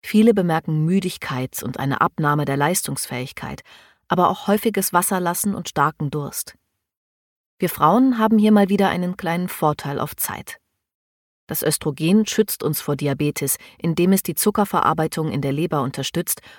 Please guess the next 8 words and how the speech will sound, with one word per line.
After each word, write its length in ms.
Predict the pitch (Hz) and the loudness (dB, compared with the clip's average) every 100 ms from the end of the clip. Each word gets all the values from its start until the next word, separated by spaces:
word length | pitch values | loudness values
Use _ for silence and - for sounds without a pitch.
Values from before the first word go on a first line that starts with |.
| _ | _
und 160 | 175 - | -4 -2
auch 140 | 156 | -2
die 140 | 185 | -2
insulinproduzierenden 1200 | 170 151 151 170 185 - 156 - 170 156 151 143 135 | -2 0 0 0 0 -2 -4 -4 0 0 0 0 -2
Zellen 400 | 156 151 160 156 | 0 2 2 0
der 100 | 151 | 0
Bauchspeicheldrüse 1000 | 139 139 - 131 131 139 143 139 139 | 0 0 -4 -6 -4 -6 -4 -4 -4
anstupst. 600 | 135 131 - - - - | -4 -8 -10 -10 -10 -12